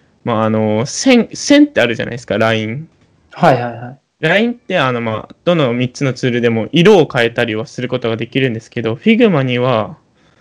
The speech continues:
Speaker 1: まあ、線にグラデーションをかけたり、あの、線を画像、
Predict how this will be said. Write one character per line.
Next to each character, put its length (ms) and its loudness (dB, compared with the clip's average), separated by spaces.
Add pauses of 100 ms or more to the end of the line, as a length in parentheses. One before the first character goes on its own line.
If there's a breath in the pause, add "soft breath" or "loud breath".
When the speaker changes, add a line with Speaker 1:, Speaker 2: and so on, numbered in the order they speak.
(260)
Speaker 1:
ま 100 -2
あ、 20 -6
線 360 4
に 120 2
グ 160 4
ラ 160 4
デ 160 4
ー 20 0
シ 140 -4
ョ 80 0
ン 60 -2
を 40 -4
か 140 -4
け 100 -4
た 160 -2
り、 340 -2 (920)
あ 120 -6
の、 300 -8 (100)
線 480 4
を 400 4
画 200 2
像、 260 0